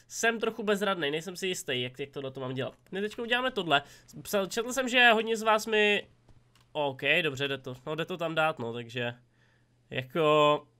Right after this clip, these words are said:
jako bude to vypadat fakt divně. Ok, dáme tam další. Ok, a tohle tam už nejde, jo. A tohle, ješ-, tohle už je, jo, až teď je to dostavený.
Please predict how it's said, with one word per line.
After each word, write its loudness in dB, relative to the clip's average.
jako -6
bude -2
to -2
vypadat 0
fakt -8
divně. -4
Ok, -16
dáme -2
tam -4
další. -8
Ok, -10
a 2
tohle -6
tam -6
už -6
nejde, 0
jo. -6
A -8
tohle, -4
ješ-, -10
tohle -8
už -10
je, -6
jo, -2
až -10
teď -6
je -6
to -6
dostavený. -6